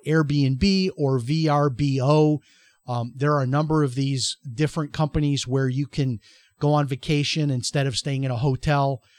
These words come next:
you stay in a nice condo or, or, you know, um, or a single family home, uh, in, in a resort area, in a beach area. And so people are buying these single family homes, condo units, these kinds of properties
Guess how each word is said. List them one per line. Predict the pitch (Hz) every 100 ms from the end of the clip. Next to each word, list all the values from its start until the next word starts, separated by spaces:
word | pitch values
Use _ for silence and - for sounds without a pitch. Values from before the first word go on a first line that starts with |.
| _
you | 135
stay | 135 - 147
in | 135
a |
nice | 127 135 131
condo | - - 147 147 139 135
or, | 135 139 127 113 101 _ _
or, | - 117 113 -
you | 127
know, | 120 113 -
um, | 120 117 107 127 _ _
or | 127
a | 123
single | - 156 143
family | - 143 143 127
home, | 143 139 143 135 _ _ _ -
uh, | 117 -
in, | 139 135
in | 139
a | 135
resort | 127 107 131 143 143
area, | 131 135 131 139
in | 120
a |
beach | 95 127 131 -
area. | 131 131 131 131 - _ _ 139
And | 143
so | - 156
people | - 196 214
are | 196
buying | 147 147 151 165 170
these | 139 143 143 135 - _ _ _
single | - 170 165
family | 170 165 165
homes, | 139 147 147 143 139 - _ _
condo | - 151 147 147
units, | 147 143 147 139 -
these | 139 -
kinds | 147 143
of | 143
properties | - 139 - 131 123 120